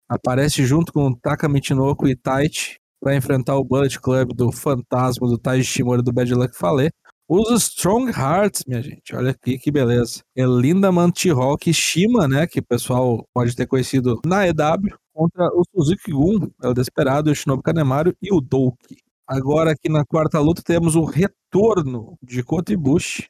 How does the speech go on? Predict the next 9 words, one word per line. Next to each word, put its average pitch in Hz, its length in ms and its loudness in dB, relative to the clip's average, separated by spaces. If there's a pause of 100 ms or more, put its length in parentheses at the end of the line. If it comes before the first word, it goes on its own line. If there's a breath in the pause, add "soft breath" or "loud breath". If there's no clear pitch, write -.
(140)
né, 117 160 -4
fazendo 127 680 0 (140)
um 147 100 -2
quarteto 151 640 0
juntamente 139 480 2
com 143 140 0
o 131 80 4
Hiroshi 131 420 2
Tenzan, 123 580 0